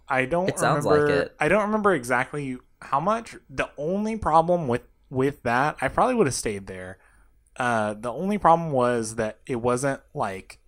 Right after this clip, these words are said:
Speaker 1: I was working every weekend.
Speaker 2: It was very sporadic.
Speaker 1: It was kinda sporadic, and so it was like I couldn't really count on it. So
Speaker 2: Mm-hmm.
Speaker 1: I was like, "Ah, I kinda have to find something." I had originally actually intended to move for school, and that,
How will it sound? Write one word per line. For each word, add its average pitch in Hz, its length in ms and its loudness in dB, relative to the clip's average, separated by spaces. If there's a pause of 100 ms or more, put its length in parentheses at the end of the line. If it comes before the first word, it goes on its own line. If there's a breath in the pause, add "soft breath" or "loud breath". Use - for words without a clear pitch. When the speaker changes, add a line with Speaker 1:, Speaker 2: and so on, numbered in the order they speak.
(880)
Speaker 1:
I 120 120 -2
was 110 140 -4
working 110 360 -6
every 104 500 -4
weekend. 156 580 -2
Speaker 2:
It - 40 -2
was 95 140 -2
very 92 160 0
sporadic. 90 420 -2
Speaker 1:
It - 20 4
was 147 260 6
kinda 156 280 4
sporadic, 123 500 4
and 117 100 -4
so 131 200 4
it 127 40 2
was 120 140 2
like 117 160 2
I 110 80 0
couldn't 156 220 0
really 135 240 0
count 110 340 -4
on 131 160 2
it. 143 240 -2
So 101 680 0
Speaker 2:
Mm-hmm. 101 320 -10
Speaker 1:
I 120 40 -2
was 107 80 -2
like, 104 140 -6
"Ah, 110 280 -2
I 104 80 -4
kinda 101 260 -8
have 98 240 -10
to 98 100 -14
find 95 240 -10
something." 92 460 -10 (440 loud breath)
I 123 120 4
had 135 360 4
originally 135 460 2
actually 113 320 0
intended 107 320 -6
to 98 80 -6
move 98 240 -4
for 95 160 -8
school, 98 400 -4
and 95 100 -6
that, 95 220 -8